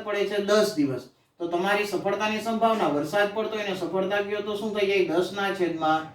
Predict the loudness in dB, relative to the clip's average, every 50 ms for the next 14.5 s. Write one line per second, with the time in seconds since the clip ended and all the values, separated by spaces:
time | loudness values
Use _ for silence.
0 | -20 -20 _ -10 -4 0 0 0 0 0 -4 -2 0 0 0 2 2 2 2 2
1 | 4 4 4 4 4 4 4 6 6 6 6 4 -2 0 0 0 2 2 2 2
2 | 2 2 2 2 2 0 0 -2 0 0 0 2 0 0 0 0 0 0 0 -2
3 | -4 -10 -14 _ _ _ _ _ -6 -6 -4 0 2 2 2 2 0 -2 -4 0
4 | 0 0 0 0 -4 -6 -10 -14 -6 0 2 2 2 2 0 -2 -4 -4 -6 -10
5 | -14 -16 _ _ _ _ _ _ _ _ 6 6 8 8 6 4 2 2 4 4
6 | 4 2 0 -4 -4 0 2 4 6 6 6 6 6 4 0 -4 -2 0 0 0
7 | 0 0 -4 -4 0 0 2 2 2 -2 -4 -4 -6 -6 -2 0 2 4 4 4
8 | 6 6 4 2 0 -2 -4 -4 -4 0 2 2 2 2 2 -2 -6 -6 -8 -8
9 | -8 -10 -12 -18 -20 -20 -20 -20 -20 _ _ _ _ _ _ _ _ _ _ _
10 | _ _ _ -20 -20 -20 -10 -2 0 0 0 0 -2 0 2 2 4 4 4 2
11 | 2 0 -6 0 2 4 4 4 4 4 2 4 4 2 0 -2 -4 -6 -6 -8
12 | -8 -10 -12 -18 _ _ _ _ 0 0 0 0 0 0 2 2 4 4 4 2
13 | 2 0 2 2 2 2 2 2 2 2 2 4 6 6 6 6 6 4 0 -2
14 | 0 0 0 0 -2 -4 -6 -10 -10 -10